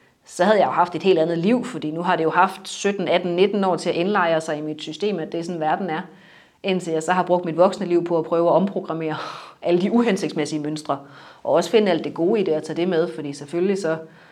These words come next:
er der en masse godt i det. Øhm, altså, jeg arbejder meget med, at, at netop, at det ikke har gjort mig svag, men at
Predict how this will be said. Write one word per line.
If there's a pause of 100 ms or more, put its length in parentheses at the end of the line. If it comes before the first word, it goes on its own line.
(240)
er
der
en
masse (140)
godt
i
det. (320)
Øhm, (880)
altså,
jeg (220)
arbejder
meget
med,
at,
at
netop,
at
det
ikke
har
gjort
mig
svag,
men (120)
at